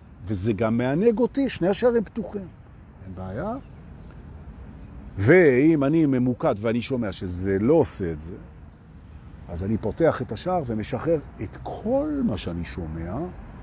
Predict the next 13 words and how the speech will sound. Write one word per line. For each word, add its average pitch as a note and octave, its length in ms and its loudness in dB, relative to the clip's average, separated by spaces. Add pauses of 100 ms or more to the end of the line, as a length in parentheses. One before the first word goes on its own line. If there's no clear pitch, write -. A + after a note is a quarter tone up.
(240)
אם E2 80 -8
הוא A2 120 4
לא G#3 160 8
עינג G#2 420 0
ולא G3+ 360 4
העצים B2 520 4
ולא G#3 300 -4
כלום, E4 240 -8
משחרר B3+ 500 -8
את A3+ 80 -12
זה. - 100 -12 (1600)
בעצם, G3 640 6 (260)
היום, C3+ 520 0